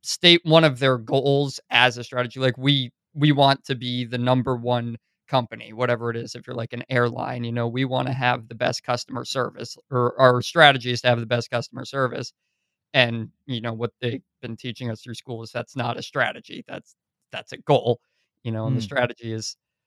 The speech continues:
Speaker 1: how are you actually going to do that? What are you going to do? How are you going to position yourself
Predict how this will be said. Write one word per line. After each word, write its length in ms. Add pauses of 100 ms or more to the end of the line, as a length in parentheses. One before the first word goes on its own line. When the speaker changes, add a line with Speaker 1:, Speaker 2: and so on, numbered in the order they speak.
(120)
Speaker 1:
how 360
are 180
you 200
actually 340
going 240
to 100
do 120
that? 160
What 480
are 160
you 180
going 260
to 100
do? 140
How 100
are 80
you 100
going 180
to 120
position 500
yourself 500